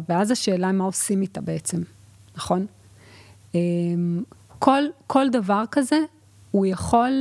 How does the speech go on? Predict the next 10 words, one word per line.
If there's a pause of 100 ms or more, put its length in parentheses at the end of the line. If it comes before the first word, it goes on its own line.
(140)
לשמש
לטוב, (160)
הוא
יכול
לשמש
לרע. (180)
השאלה (640)
על (120)
איזה (360)
נטיות